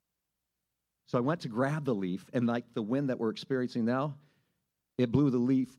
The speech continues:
closer to the physical body of the church. And then I was able to finally grab that leaf, and I go,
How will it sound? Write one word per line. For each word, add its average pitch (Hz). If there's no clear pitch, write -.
closer 127
to 98
the 110
physical 117
body 104
of 87
the 90
church. -
And 98
then 101
I 104
was 101
able 113
to -
finally 113
grab 107
that 101
leaf, 95
and 107
I 104
go, 117